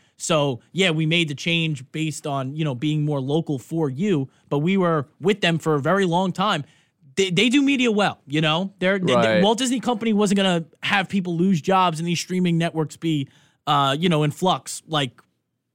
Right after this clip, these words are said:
Speaker 1: it happened. So, <laughs> it's just, it's just a big old mess. And again, I, I, I hope it works well, but there, there were people in New York furious all summer long last summer that
Speaker 2: Yeah.
Speaker 1: Friday night games were not available on their T V.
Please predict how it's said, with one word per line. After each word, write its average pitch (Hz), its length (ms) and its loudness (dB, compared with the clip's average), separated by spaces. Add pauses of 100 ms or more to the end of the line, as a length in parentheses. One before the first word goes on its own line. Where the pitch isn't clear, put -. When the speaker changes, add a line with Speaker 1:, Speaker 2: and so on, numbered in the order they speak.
(160)
Speaker 1:
it 160 120 0
happened. 135 600 -2
So, 147 400 0 (240)
<laughs> - 280 -6
it's 226 140 -2
just, - 360 -6 (320)
it's 196 140 0
just 208 140 2
a 190 40 0
big 185 180 0
old 165 200 2
mess. 139 260 -4
And 196 100 -6
again, 233 260 0 (420)
I, 160 280 -2
I, 156 240 0
I - 20 2
hope 190 200 0
it 202 60 0
works 185 280 -4
well, 180 240 2
but 135 240 -2 (800)
there, 170 260 0
there 170 140 0
were 185 80 0
people 214 320 0
in 220 60 2
New 220 80 2
York 208 320 2
furious 190 580 0
all 165 200 2
summer 190 280 0
long 170 260 2
last 143 240 0
summer 139 260 -4
that 139 80 0
Speaker 2:
Yeah. 147 140 2
Speaker 1:
Friday 170 260 2
night 160 200 0
games 165 320 -2
were 147 220 -4
not 143 220 -2
available 147 380 -2
on 143 140 -6
their 131 100 -8
T 127 180 -6
V. 120 200 -10